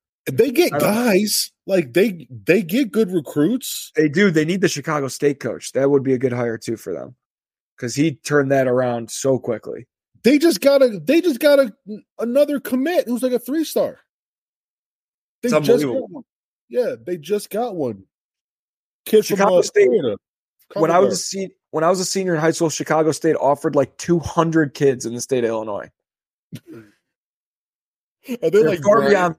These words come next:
Speaker 2: that now.
Speaker 1: Bryant and, like, Oakland does that. They, like, offer everyone that they can.
Speaker 2: Yeah, I mean,
Speaker 1: Oh,
Speaker 2: like,
Speaker 1: it's
Speaker 2: there were, there, there, I had a buddy who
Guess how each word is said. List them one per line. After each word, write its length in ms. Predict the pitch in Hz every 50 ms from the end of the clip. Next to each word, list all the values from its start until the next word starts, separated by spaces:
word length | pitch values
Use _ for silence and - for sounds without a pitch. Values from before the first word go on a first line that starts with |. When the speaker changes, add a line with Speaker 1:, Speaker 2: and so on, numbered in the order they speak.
| _ -
Speaker 2:
that 220 | 160 160 147 135 120
now. 300 | 131 123 - - - _ _ _ _ _ _ - 214 190 139 -
Speaker 1:
Bryant 600 | 131 113 127 147 160 175 185 190 196 190 196 151
and, 100 | 160 151
like, 300 | 147 139 139 135 131 - _ -
Oakland 480 | 131 147 160 156 - 151 143 135 123 113
does 220 | 120 120 113 98
that. 260 | 110 110 107 101 95
They, 140 | 123 131 139
like, 160 | 143 139 131 117
offer 380 | 120 131 139 123 135 139 127 -
everyone 720 | - 135 143 135 139 143 135 131 127 127 123 117 113 113 110 _ _ _ _ _ _ _ _ -
that 140 | 123 123 120
they 120 | 123 117 117
can. 480 | - 131 120 113 104 92 90 90 92 _ _ _ _ _ _ _ _ _ _ _ _ _
Speaker 2:
Yeah, 240 | - 143 165 185 175 143
I 100 | 139 143
mean, 140 | 156 160 156
Speaker 1:
Oh, 40 | 156
Speaker 2:
like, 140 | 156 151 139
Speaker 1:
it's 140 | - - - _ _ _ _ _ _ _ _ _ _ _ _ _ _
Speaker 2:
there 120 | - 170 190
were, 120 | 208 202 - -
there, 220 | 151 175 196 - - _ _
there, 260 | - 147 175 190 - - _ _ -
I 120 | 143 160 185
had 120 | 202 185
a 60 | 170
buddy 320 | 147 135 165 175 180 180 165
who 420 | 147 160 160 160 156 151 143 139